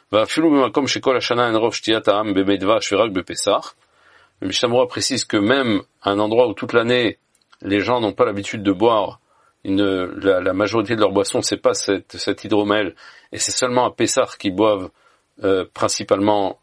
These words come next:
euh, l'hydromel. Gam Kan Yesh Lakel, on peut aussi être Mekel et considérer ça comme, euh, Chamar Medina,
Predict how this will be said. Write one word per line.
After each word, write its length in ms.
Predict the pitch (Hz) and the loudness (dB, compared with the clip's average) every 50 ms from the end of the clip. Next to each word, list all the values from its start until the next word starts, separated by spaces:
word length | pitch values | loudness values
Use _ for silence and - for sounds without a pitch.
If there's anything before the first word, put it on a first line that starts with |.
| _ _ - | _ _ -4
euh, 180 | 95 95 92 90 | -2 -2 -2 0
l'hydromel. 600 | 92 98 95 85 87 87 90 104 131 160 175 - - - - - _ - | -2 0 0 0 -2 0 0 0 -2 -2 -4 -10 -16 -20 -20 -20 _ -4
Gam 240 | 101 127 143 135 120 | 0 0 0 0 2
Kan 120 | - 135 | 0 0
Yesh 220 | 117 104 - - - | 0 0 0 0 0
Lakel, 280 | 101 87 - 135 131 | 0 0 0 0 0
on 100 | 135 104 | 0 0
peut 100 | - 117 | 0 0
aussi 220 | 110 - - - 110 | 0 0 0 -2 -2
être 180 | 98 - - | -4 -2 -2
Mekel 260 | 101 95 - 123 107 | -4 -2 0 0 0
et 60 | 98 90 | 0 -2
considérer 460 | - 101 - - 101 95 98 104 98 | -4 -4 -4 -2 0 0 2 2 2
ça 180 | - - 110 | 0 0 -2
comme, 260 | - - 101 98 98 95 | 0 0 2 2 2 2
euh, 200 | 92 90 87 - | 2 0 -2 -2
Chamar 320 | - - 101 101 98 92 | -2 -2 0 2 2 2
Medina, 500 | 92 92 85 90 90 95 110 123 131 - | 0 -2 -2 -4 -2 0 0 0 0 -2